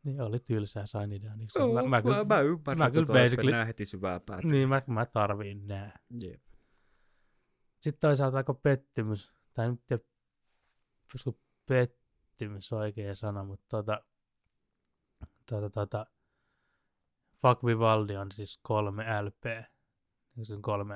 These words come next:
Speaker 1: L P, et siinä on niin paljon biisejä. Tän tuplalevy. Mut esimerkiksi siis toi, toi, toi, toi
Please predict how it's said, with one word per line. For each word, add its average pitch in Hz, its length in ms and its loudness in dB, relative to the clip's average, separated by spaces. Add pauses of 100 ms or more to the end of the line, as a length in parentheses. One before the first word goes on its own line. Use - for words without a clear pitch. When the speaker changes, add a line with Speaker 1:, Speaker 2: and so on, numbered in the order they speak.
Speaker 1:
L 107 80 -12
P, - 100 -16
et 110 100 -12
siinä 104 180 -8
on 104 60 -6
niin 101 120 -6
paljon 101 280 -4
biisejä. 107 440 -12 (920)
Tän 110 160 -8 (140)
tuplalevy. 117 500 -4 (1600)
Mut 123 100 -4
esimerkiksi 113 500 0
siis 110 340 -4
toi, 107 680 -2 (240)
toi, 104 220 -4
toi, 98 200 -6
toi 101 260 -6